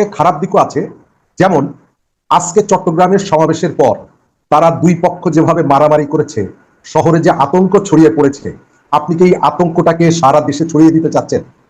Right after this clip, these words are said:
নিশ্চয়ই না। তো আমি এই গণঅভ্যুত্থান থেকে আমাদের যে শিক্ষা,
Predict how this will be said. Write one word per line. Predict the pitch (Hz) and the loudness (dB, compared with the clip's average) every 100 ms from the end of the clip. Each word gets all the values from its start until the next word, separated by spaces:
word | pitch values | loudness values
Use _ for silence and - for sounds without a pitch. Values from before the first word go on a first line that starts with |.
| _ _ _ _ _ _ _ _ _ _ _ _ | _ _ _ _ _ _ _ _ _ _ _ _
নিশ্চয়ই | 165 165 - | 0 2 -2
না। | - _ _ _ _ _ _ - | -4 _ _ _ _ _ _ -10
তো | - | -4
আমি | 135 170 233 160 - - - _ _ _ _ | -2 0 -2 -4 -6 -8 -20 _ _ _ _
এই | 185 | -2
গণঅভ্যুত্থান | 156 165 165 - - | 0 0 -2 -4 -4
থেকে | 226 240 233 247 240 | -4 2 2 2 0
আমাদের | - 151 175 | -2 0 -2
যে | 170 | -2
শিক্ষা, | 185 - - - 110 | -2 -4 -6 -4 -4